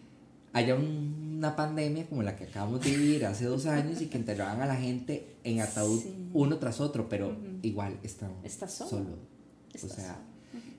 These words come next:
Speaker 1: es parte de entender que uno es absolutamente individual
Speaker 2: Ujú.
Speaker 1: y llega a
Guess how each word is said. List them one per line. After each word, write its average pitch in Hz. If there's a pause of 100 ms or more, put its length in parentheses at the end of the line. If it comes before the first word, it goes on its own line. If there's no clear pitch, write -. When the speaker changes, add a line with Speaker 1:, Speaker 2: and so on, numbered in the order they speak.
(120)
Speaker 1:
es 120 (380)
parte 135 (420)
de 113
entender 98 (520)
que 110
uno 104 (500)
es 104
absolutamente 95
individual 90 (120)
Speaker 2:
Ujú. 240 (720)
Speaker 1:
y 101
llega 110 (680)
a 95